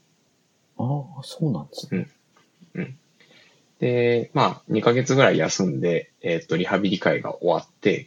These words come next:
Speaker 2: 今日久しぶりにクラウドの話をするので、せっかくなのでそこのシーズンに二って入れてみようかなって思っただけです。
Speaker 1: ああ、なるほど、なるほど。
Speaker 2: はい。
Speaker 1: オッケー。
Speaker 2: あの、特に内容もテンションも何も変わりません。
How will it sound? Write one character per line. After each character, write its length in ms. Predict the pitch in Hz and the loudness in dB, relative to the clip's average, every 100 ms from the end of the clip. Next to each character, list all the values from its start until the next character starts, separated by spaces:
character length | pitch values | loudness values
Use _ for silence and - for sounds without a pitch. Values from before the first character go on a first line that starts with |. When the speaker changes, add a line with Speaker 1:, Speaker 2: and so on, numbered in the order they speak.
| - | -4
Speaker 2:
今 140 | 92 | -4
日 60 | 85 | -2
久 120 | 92 | -2
し 120 | - | 0
ぶ 100 | 90 | 2
り 60 | 90 | 0
に 100 | 87 | 0
ク 140 | - | 0
ラ 60 | 87 | 0
ウ 60 | 85 | 0
ド 100 | 87 | 0
の 240 | 82 - | -2 -6
話 300 | - 90 - | -8 -6 -4
を 60 | - | -6
す 140 | - | -6
る 100 | 82 | -6
の 100 | - | -4
で、 260 | 101 - - _ _ _ _ _ _ _ _ | -2 -4 -8 _ _ _ _ _ _ _ _
せ 140 | - | -4
っ 100 | 117 | -2
か 140 | - 120 | 0 2
く 80 | |
な 60 | 117 | 2
の 120 | 110 | 2
で 60 | 82 | 0
そ 160 | 92 | 0
こ 100 | 90 | 0
の 80 | 95 | 2
シ 200 | 95 104 | 2 4
ー 40 | 92 | 2
ズ 140 | 76 | -2
ン 20 | |
に 220 | 73 - - | -6 -8 0
二 120 | 101 | 0
っ 80 | - | 0
て 100 | 156 | -2
入 80 | 147 | -2
れ 80 | 143 | -2
て 120 | 160 | -2
み 80 | 160 | -2
よ 120 | - | -4
う 20 | |
か 120 | - | -6
な 140 | 127 131 | -12 -14
っ 60 | |
て 100 | - | -12
思 160 | - 151 | -10 -8
っ 60 | - | -10
た 180 | - | -16
だ 100 | - - | -18 -16
け 120 | - | -16
で 100 | - | -16
す。 180 | - - | -20 -6
Speaker 1:
あ 60 | 107 | -4
あ、 460 | 127 120 - - | -4 -6 -14 -4
な 60 | 113 | -4
る 20 | |
ほ 60 | 117 | 0
ど、 60 | 104 | 0
な 100 | 92 | 0
る 60 | |
ほ 80 | 92 | -2
ど。 120 | - | -4
Speaker 2:
は 140 | - - | -8 -18
い。 40 | - _ _ _ _ - - _ _ | -20 _ _ _ _ -20 -20 _ _
Speaker 1:
オ 40 | - | -8
ッ 20 | |
ケ 140 | - - | -6 -6
ー。 40 | |
Speaker 2:
あ 60 | - | -8
の、 240 | - - _ | -14 -16 _
特 180 | - - | -8 -6
に 240 | 80 71 - _ - - | -6 -8 -18 _ -12 -2
内 260 | 95 95 | 0 4
容 180 | 92 90 | 6 6
も 200 | 90 90 - | 4 0 0
テ 100 | 92 | 0
ン 60 | |
シ 140 | 87 78 | 0 -2
ョ 20 | |
ン 40 | |
も 60 | 71 69 165 - - | -4 2 4 4 -2
何 180 | 87 80 | -4 -2
も 120 | 85 | -2
変 160 | - 85 | -2 -2
わ 20 | |
り 80 | 85 | -2
ま 100 | 82 | -4
せ 220 | - | -4
ん。 100 | 87 | -6